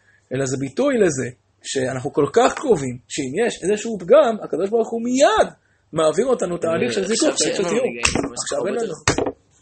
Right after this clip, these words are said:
Speaker 1: אה, באיזשהו מקום כן, ככה זה נשמע פה. נכון? אבל בואו נראה עכשיו על עומק קום ועומק תחת אותו דבר,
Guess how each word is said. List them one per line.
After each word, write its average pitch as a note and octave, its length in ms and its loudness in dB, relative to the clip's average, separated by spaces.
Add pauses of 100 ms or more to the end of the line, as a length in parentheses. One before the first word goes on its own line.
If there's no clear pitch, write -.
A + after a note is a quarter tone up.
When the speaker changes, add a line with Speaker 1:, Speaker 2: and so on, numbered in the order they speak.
(400)
Speaker 1:
אה, A#2 560 -8
באיזשהו A#2+ 360 -10
מקום E3+ 280 -10
כן, G3+ 200 -8 (260)
ככה C3+ 160 -14
זה D#3 160 -12
נשמע E3+ 320 -12
פה. E3 80 -18 (1300)
נכון? G#3+ 320 -4 (200)
אבל C3 160 -2
בואו F#3+ 140 2
נראה F#3+ 200 2
עכשיו F3+ 220 0
על D3+ 40 2
עומק E3+ 180 -2
קום E3 160 -4
ועומק D#3 200 -4
תחת D3+ 160 -6
אותו C#3+ 160 -6
דבר, D3+ 260 2